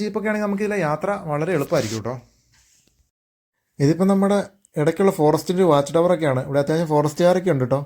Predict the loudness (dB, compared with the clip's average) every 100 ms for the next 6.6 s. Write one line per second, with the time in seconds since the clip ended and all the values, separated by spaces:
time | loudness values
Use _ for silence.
0 | -10 _ _ _ _ 0 2 4 2 2
1 | 4 4 2 0 0 2 4 2 2 0
2 | -2 -2 -6 -4 -2 0 0 0 2 4
3 | 4 2 2 0 0 -2 0 0 0 -2
4 | -8 _ _ _ -4 2 2 2 2 4
5 | 2 0 -2 0 4 4 4 2 0 0
6 | 2 4 4 4 4